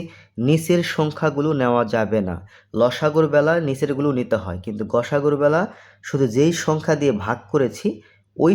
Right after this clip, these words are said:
সংখ্যাগুলোই লিখতে হয়। যদি এখানে একাধিক সংখ্যা থাকতো, তাহলে গুণ করতাম। যেহেতু একটা সংখ্যাই রয়েছে, শুধু তিন আছে,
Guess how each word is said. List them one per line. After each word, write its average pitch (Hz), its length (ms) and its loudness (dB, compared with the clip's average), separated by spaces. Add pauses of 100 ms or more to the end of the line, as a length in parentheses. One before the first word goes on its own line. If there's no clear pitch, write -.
(120)
সংখ্যাগুলোই 151 560 -2 (540)
লিখতে 107 240 -6
হয়। 92 160 -8
যদি 135 140 -2
এখানে 147 200 0
একাধিক 156 400 0 (100)
সংখ্যা 160 320 -2
থাকতো, 156 300 -4 (400)
তাহলে 117 260 2
গুণ 113 120 -2 (120)
করতাম। 95 280 -6 (100)
যেহেতু 135 200 -2
একটা 131 300 0 (140)
সংখ্যাই 139 320 0
রয়েছে, 101 300 0 (100)
শুধু 139 160 -4 (140)
তিন 170 200 0
আছে, 113 280 -2